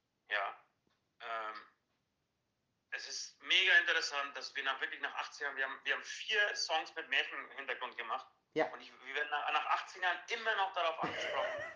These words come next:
Speaker 2: <laughs>
Speaker 1: als wäre das irgendwie, als, als wäre das irgendwie so unser, unser Weg für die Zukunft gewesen und würde, hätte die letzten achtzehn Jahre unsere,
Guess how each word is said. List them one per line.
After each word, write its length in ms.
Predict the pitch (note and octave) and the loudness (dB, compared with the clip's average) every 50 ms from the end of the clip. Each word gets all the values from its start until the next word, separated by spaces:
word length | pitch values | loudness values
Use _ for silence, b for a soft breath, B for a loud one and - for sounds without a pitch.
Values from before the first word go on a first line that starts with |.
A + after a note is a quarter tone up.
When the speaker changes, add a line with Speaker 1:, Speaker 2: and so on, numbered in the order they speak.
| - - - - | -14 -10 -4 -2
Speaker 2:
<laughs> 180 | E3 - - | -2 -2 -2
Speaker 1:
als 160 | D#3 D3+ - | -4 -2 4
wäre 120 | - F3 - | 4 6 6
das 140 | - - - | 6 2 0
irgendwie, 480 | - E3+ F3 F3 E3+ F3 D#3 D3+ - | -6 -10 -12 -10 -8 -8 -8 -6 -6
als, 180 | D3+ - - - | -6 -6 -6 -6
als 180 | D#3+ D#3+ - - | -8 -6 -2 2
wäre 220 | E3+ F3 F3 F3+ E3+ | 4 4 4 4 2
das 220 | E3+ D#3+ - - | 0 -2 -4 -6
irgendwie 260 | - - D#3 D#3 D#3+ E3 | -6 -8 -6 -6 -6 -6
so 180 | D#3+ D#3+ D#3+ | -6 -6 -8
unser, 760 | C#3+ - F3+ F3 E3+ E3+ E3 D#3+ D#3+ D#3 D#3+ D#3+ D3+ D3 - | -8 -10 -10 -6 -2 0 0 2 0 0 -2 -6 -8 -8 -8
unser 260 | E3 E3 E3 E3+ D#3 - | -10 -8 -6 -4 -2 0
Weg 180 | E3 F3 F3+ | 0 -2 -2
für 100 | - E3 | -2 -2
die 100 | D#3 D3 | -2 -2
Zukunft 340 | - - E3+ F3 E3 C#3+ - | -4 -6 -10 -10 -12 -10 -8
gewesen 320 | C3 B2+ C3+ C#3+ C#3+ C#3+ | -6 -4 -4 -4 -6 -8
und 260 | C#3 C3+ C#3 C3 - - | -12 -14 -16 -16 -12 -4
würde, 160 | D3+ D3 D3 C#3+ | 0 2 4 4
hätte 220 | D3 D3 D3+ D3+ D3 | 6 6 6 6 6
die 120 | D3 C#3+ | 4 0
letzten 340 | - C#3+ D3 D3 - - - | 4 4 4 4 2 -6 -6
achtzehn 280 | D3 D3 - - C#3+ C#3 | -6 -6 -6 -6 -4 -2
Jahre 220 | C3 C3+ C#3 C#3+ - | -2 0 0 0 -2
unsere, 280 | C#3+ C#3 C#3+ C3+ C3+ | -4 -8 -8 -6 -6